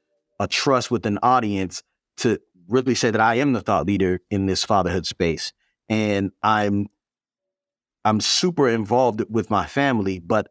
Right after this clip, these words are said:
I'm invested in their own growth. And I study them like they are, uh, you know, college, uh, courses. You know what I'm saying? Like, I have degrees in my children. I have degree in my, I have degrees in my wife.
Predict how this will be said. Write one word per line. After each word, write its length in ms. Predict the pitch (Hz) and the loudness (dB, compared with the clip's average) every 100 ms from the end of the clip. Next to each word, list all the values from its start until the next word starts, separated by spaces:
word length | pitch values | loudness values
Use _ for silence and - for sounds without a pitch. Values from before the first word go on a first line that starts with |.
| - | -2
I'm 120 | 117 | 0
invested 640 | 107 82 123 127 - 107 | 0 -2 -2 -2 -2 -2
in 200 | 92 104 | 0 0
their 420 | 101 95 92 92 - _ _ _ _ _ | 0 0 0 -4 -10 _ _ _ _ _
own 240 | 127 147 131 | 0 2 2
growth. 300 | 104 98 107 | 2 2 0
And 100 | 101 | -2
I 40 | |
study 340 | - - 143 120 | -2 0 0 0
them 200 | 101 98 | 0 0
like 180 | 107 - | 0 0
they 140 | 104 | 0
are, 320 | 107 101 95 92 _ _ _ _ _ _ _ - | 2 2 0 -6 _ _ _ _ _ _ _ 0
uh, 400 | 92 87 82 71 - - | 2 2 0 -4 -10 -8
you 120 | 104 | -4
know, 120 | 92 | -2
college, 680 | 90 - 117 113 104 92 - - _ _ _ - | -2 0 2 2 0 -4 -8 -14 _ _ _ -8
uh, 80 | - | -6
courses. 600 | - 131 - - - - _ - | 0 0 0 -8 -10 -12 _ -8
You 160 | 98 | -2
know 80 | 113 | 0
what 100 | 113 | 0
I'm 80 | 107 | -2
saying? 320 | - 113 110 | -2 -2 0
Like, 140 | 104 107 | 0 0
I 80 | |
have 200 | 110 110 | 0 0
degrees 520 | 95 85 107 123 110 90 | -2 -6 0 2 2 0
in 100 | 101 | -2
my 120 | 90 | -2
children. 420 | - 131 98 71 - _ _ _ _ _ - | -2 -2 -2 -8 -14 _ _ _ _ _ 0
I 60 | |
have 140 | 123 98 | 0 0
degree 340 | 87 104 123 | -2 0 2
in 60 | 104 | 2
my, 160 | 98 | 0
I 40 | 98 | 0
have 120 | 107 | -2
degrees 420 | 98 95 127 131 | -4 -2 0 0
in 60 | 113 | 0
my 120 | 95 | 0
wife. 400 | 85 82 - - | 0 -2 -4 -12